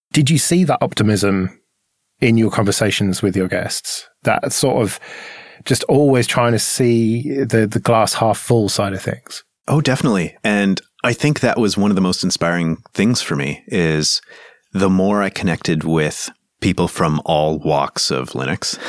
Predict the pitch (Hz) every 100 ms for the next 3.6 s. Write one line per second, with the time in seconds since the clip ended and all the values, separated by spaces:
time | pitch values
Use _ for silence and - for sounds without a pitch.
0 | - - - - - - - - 95 85
1 | 95 95 95 95 107 104 87 82 87 85
2 | 80 78 76 - 80 87 - 82 85 -
3 | - 80 80 73 71